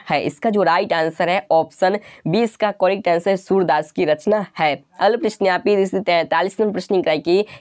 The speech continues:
कैप्टावली की रचनाकार है, तो इसका जो राइट आंसर है ऑप्शन बी, इसका करेक्ट आंसर है तुलसीदास इसका रचनाकार है। तो तैंतालीस का राइट आंसर ऑप्शन बी है। अगला प्रश्न यहाँ पे देखिए, चौवालीस नंबर प्रश्न कराए कि छत्रसाल दशक की रचनाकार है,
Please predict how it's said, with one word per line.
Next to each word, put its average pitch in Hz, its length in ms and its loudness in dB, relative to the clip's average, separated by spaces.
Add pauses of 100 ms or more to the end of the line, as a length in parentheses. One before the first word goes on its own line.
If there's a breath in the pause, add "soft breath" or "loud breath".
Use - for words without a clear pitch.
(100)
कैप्टावली 190 600 2
की 202 100 -2
रचनाकार 175 680 0
है, 147 120 2
तो 143 260 -4
इसका 190 220 -2
जो 220 140 4
राइट 185 300 2
आंसर 180 360 0
है 196 240 2
ऑप्शन 190 460 2 (260 loud breath)
बी, 190 160 0
इसका 202 300 0
करेक्ट 180 360 0
आंसर 165 260 0
है 190 80 0
तुलसीदास 156 680 0
इसका 156 280 -4
रचनाकार 151 680 -2
है। 147 180 0 (120)
तो - 80 -6
तैंतालीस 160 560 -2
का 170 100 0
राइट 156 280 0
आंसर 147 260 0
ऑप्शन 147 500 0
बी 147 120 0
है। 151 160 2 (280)
अगला 196 140 2
प्रश्न 202 300 -4
यहाँ 180 180 0
पे 190 100 2
देखिए, 185 220 -2
चौवालीस 170 420 0
नंबर 208 140 0
प्रश्न 180 300 -2
कराए 160 180 0
कि 196 280 0 (300 loud breath)
छत्रसाल 208 500 0
दशक 180 380 -2
की 185 80 0
रचनाकार 165 600 -2
है, 147 160 2